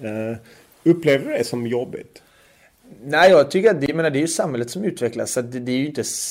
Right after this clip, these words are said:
Speaker 2: det är ju mer jag i så fall som är problemet än samhället, utan det är ju jag själv som måste anpassa mig till, eh,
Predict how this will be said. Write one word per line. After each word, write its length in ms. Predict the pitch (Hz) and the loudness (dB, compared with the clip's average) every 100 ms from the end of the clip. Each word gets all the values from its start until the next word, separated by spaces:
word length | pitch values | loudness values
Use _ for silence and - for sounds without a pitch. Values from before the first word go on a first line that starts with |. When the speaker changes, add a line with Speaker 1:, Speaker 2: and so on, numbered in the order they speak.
| - | -6
Speaker 2:
det 80 | 117 | -4
är 20 | |
ju 300 | 131 139 131 | -2 -2 -4
mer 220 | 131 120 | -2 0
jag 260 | 123 101 139 | 0 2 0
i 40 | |
så 160 | - 127 | 0 -4
fall 200 | - 113 | -2 -4
som 140 | 127 | -4
är 60 | 113 | -8
problemet 560 | - 113 117 101 104 | -8 -8 -6 -6 -8
än 260 | 113 110 107 | -8 -8 -8
samhället, 320 | 123 113 101 | -6 -6 -8
utan 280 | 107 104 110 | -8 -8 -6
det 60 | 110 | -4
är 40 | |
ju 680 | 113 127 127 123 117 113 110 | -4 -4 -2 -2 -2 -2 -4
jag 220 | 113 110 | -4 -4
själv 240 | - 110 | -4 -6
som 160 | 131 147 | -6 -8
måste 240 | 151 143 | -8 -4
anpassa 420 | 127 123 104 - 107 | -6 -6 -8 -8 -10
mig 200 | 101 98 | -10 -12
till, 380 | - 104 98 | -12 -10 -8
eh, 60 | 98 | -8